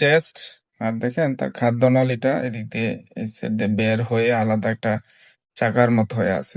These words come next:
যেটাকে আমরা ওমফেলোসিল বলি। এবং এটা হচ্ছে just পেটের নাভির নিচ থেকে। বাচ্চাটার হচ্ছে চেস্ট, হার্টবিট আছে, আলহামদুলিল্লাহ ভালো। বাচ্চার মাথার সাইডও নরমাল। ছোট বাচ্চাদের ক্ষেত্রে অনেক সময় ভেন্ট্রিকল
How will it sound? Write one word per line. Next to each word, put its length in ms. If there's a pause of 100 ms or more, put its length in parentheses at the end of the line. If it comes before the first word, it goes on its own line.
যেটাকে 320
আমরা 180 (680)
ওমফেলোসিল 720 (120)
বলি। 220 (260)
এবং 240 (100)
এটা 200
হচ্ছে 200 (100)
just 180 (240)
পেটের 340 (680)
নাভির 400
নিচ 160 (120)
থেকে। 260 (320)
বাচ্চাটার 440
হচ্ছে 160 (100)
চেস্ট, 300 (380)
হার্টবিট 320 (100)
আছে, 160 (120)
আলহামদুলিল্লাহ 480
ভালো। 280 (120)
বাচ্চার 320 (600)
মাথার 380
সাইডও 260 (100)
নরমাল। 380 (460)
ছোট 200
বাচ্চাদের 540
ক্ষেত্রে 300
অনেক 180
সময় 240
ভেন্ট্রিকল 460